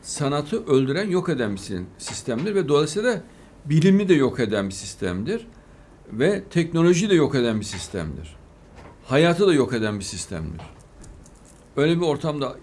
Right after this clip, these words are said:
adam ne sanat arar ne şube. Ne diyor? "Kırk lokma, bir hırka." Bu kadar. "Yerde oturacağım." diyor adam.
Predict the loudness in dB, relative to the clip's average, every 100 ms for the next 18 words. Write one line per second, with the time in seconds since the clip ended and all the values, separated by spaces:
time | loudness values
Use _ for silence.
0 | -8 -4 -2 -2 -2 -2 -2 -2 0 -2
1 | -4 -6 -6 -6 -6 -6 -10 -12 -12 -12
2 | -16 -20 -20 -6 -2 0 0 -4 -8 -18
3 | -20 -12 -6 -6 -2 -2 -2 -6 -10 -12
4 | -20 -20 -20 -20 -20 -20 -20 -20 -20 -6
5 | 0 2 0 -6 -12 -16 -14 -10 -8 -8
6 | -12 -18 -20 -20 -20 -20 -20 -20 -20 -20
7 | -20 -20 -4 2 4 4 2 2 2 0
8 | -6 -8 -12 -14